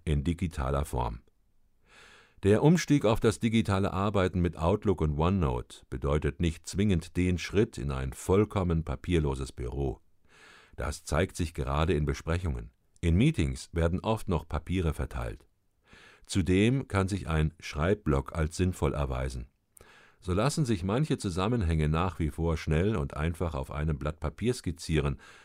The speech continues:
vor allem, wenn man nicht über ein mobiles Gerät mit Touchscreen und dazugehörigem Stift verfügt oder sich mit einem Computer nicht wohlfühlt.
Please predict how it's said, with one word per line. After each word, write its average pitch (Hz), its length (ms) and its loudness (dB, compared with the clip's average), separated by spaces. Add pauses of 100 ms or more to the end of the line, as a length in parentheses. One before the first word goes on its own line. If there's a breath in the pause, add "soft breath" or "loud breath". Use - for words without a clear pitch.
(360 loud breath)
vor 104 140 -2
allem, 139 480 4
wenn 110 180 2
man 104 180 4
nicht 127 320 0
über 85 240 -2
ein 80 220 0
mobiles 82 540 -2
Gerät 78 340 -2
mit 73 160 -2
Touchscreen 87 580 -2
und 67 320 -6
dazugehörigem 73 800 0
Stift - 320 -4
verfügt 67 460 -6
oder 71 260 0 (480 loud breath)
sich - 180 -8
mit 80 140 0
einem 76 240 0
Computer 82 500 0
nicht 73 200 0
wohlfühlt. 78 480 -4